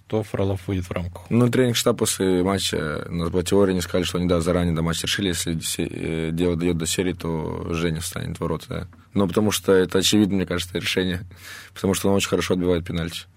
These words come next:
Speaker 1: То есть ты, ты был готов к этому и
Speaker 2: Я не знаю,
Speaker 1: воспринял
Speaker 2: мне
Speaker 1: все
Speaker 2: это не
Speaker 1: это?
Speaker 2: говорили. Я по ходу матча сам понял. А Жеке сказали,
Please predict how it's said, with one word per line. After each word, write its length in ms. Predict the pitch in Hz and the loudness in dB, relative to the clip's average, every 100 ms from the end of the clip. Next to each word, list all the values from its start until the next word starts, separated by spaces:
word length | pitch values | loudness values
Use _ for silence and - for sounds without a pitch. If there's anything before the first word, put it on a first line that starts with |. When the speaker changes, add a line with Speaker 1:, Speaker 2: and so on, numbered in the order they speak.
| - - | -20 -4
Speaker 1:
То 60 | 110 | -4
есть 120 | - | 0
ты, 100 | 127 | -2
ты 140 | 117 | 0
был 200 | 139 151 | 2 4
готов 340 | 131 135 202 190 | 4 2 2 2
к 60 | 175 | 0
этому 300 | 135 123 131 | 2 4 6
и 220 | 131 135 | 6 8
Speaker 2:
Я 140 | 156 | 8
не 100 | 170 | 6
знаю, 200 | 175 185 | 6 6
Speaker 1:
воспринял 0 | |
Speaker 2:
мне 80 | 127 | 6
Speaker 1:
все 80 | 135 | 4
Speaker 2:
это 100 | 107 | 4
не 40 | 131 | 4
Speaker 1:
это? 80 | 131 | 6
Speaker 2:
говорили. 400 | 135 127 101 101 - | 6 6 2 -4 0
Я 160 | 101 | 2
по 180 | - 92 | 2 -2
ходу 200 | 90 101 | 2 2
матча 240 | 101 92 - | 2 2 0
сам 160 | 95 | -2
понял. 220 | 85 98 98 | 0 2 4
А 460 | 95 92 92 90 87 - - - - | 4 4 2 0 -2 -10 -20 -18 -4
Жеке 300 | 92 110 107 | 2 2 2
сказали, 600 | - 92 101 98 95 101 | 0 4 6 6 2 0